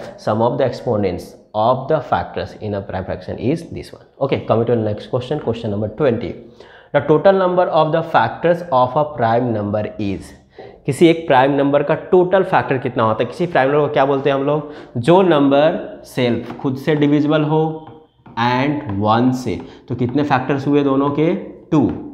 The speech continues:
कितने होते हैं? किसी एक प्राइम नंबर का दो फैक्टर होता है, टू। ओके, coming to next question, question number twenty-one। ये भी क्या है? स्टेटमेंट बेस्ड क्वेश्चन है।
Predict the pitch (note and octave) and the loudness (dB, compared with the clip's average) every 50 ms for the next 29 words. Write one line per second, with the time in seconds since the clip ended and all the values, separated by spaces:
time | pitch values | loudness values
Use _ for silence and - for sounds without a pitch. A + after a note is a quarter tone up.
0 | - - _ _ _ _ - C3 A#2+ B2+ D3 D3 D3+ D3+ - D#3 - C#3+ B2+ - | -18 -20 _ _ _ _ -8 -6 -2 0 2 2 2 2 -2 -4 -4 -4 -2 0
1 | D3 D3 - - B2+ B2 C3 B2+ B2+ B2+ B2 B2+ C3+ A2+ G2 A2+ A#2+ B2 A#2+ - | -2 -2 0 0 0 2 2 2 2 0 0 -2 -2 -2 0 0 0 0 2 0
2 | G#2+ F#2 - - G#2 G2 G2 - F#2+ G2 G#2 A2+ - - - - - - - _ | 0 0 -2 -4 -4 -4 -2 -2 -2 -2 -2 -4 -6 -8 -12 -16 -20 -20 -20 _
3 | _ _ _ _ _ _ _ _ _ _ _ - G2 D#2+ - - - - - - | _ _ _ _ _ _ _ _ _ _ _ -4 -4 -4 -6 -12 -18 -20 -20 -20
4 | - - - _ _ - - - - - - - - - - - - D3 D3+ F3+ | -20 -20 -20 _ _ -20 -20 -20 -20 -20 -20 -20 -20 -20 -14 -4 -2 2 2 4
5 | E3+ E3+ E3+ - - - - - - - - C#3 D3 D#3 D3 D#3 D#3+ D#3+ E3+ D#3+ | 2 2 -2 -6 -12 -14 -16 -18 -6 0 2 4 4 4 4 4 4 4 2 0
6 | - F3 D#3+ - C#3 C3+ - D3+ C#3 C#3 C3+ C#3 C3+ C3 - D3 C3 C3 B2+ B2+ | 0 -2 0 -2 -2 -2 -2 0 0 2 2 2 0 0 0 -2 -2 -2 -2 -2
7 | C#3 C3+ D3 F3+ D#3 A2 F#2+ E2 - - - - - - _ _ _ _ _ C3 | -2 0 2 2 2 2 0 -4 -8 -12 -14 -20 -20 -20 _ _ _ _ _ -2
8 | C3 C#3+ D#3+ D#3+ E3 E3 D#3+ D#3+ E3 D#3+ D#3+ - - C#3 C3 C3+ D#3 D#3 C#3+ D3 | 2 2 2 4 6 6 6 6 4 2 -4 -4 -2 -2 0 0 0 0 0 0
9 | D3 D3 - D#3 C#3+ C#3+ D#3 D3 D3 D#3 D#3 | -2 0 -2 -2 -2 0 -2 -2 -2 -4 -4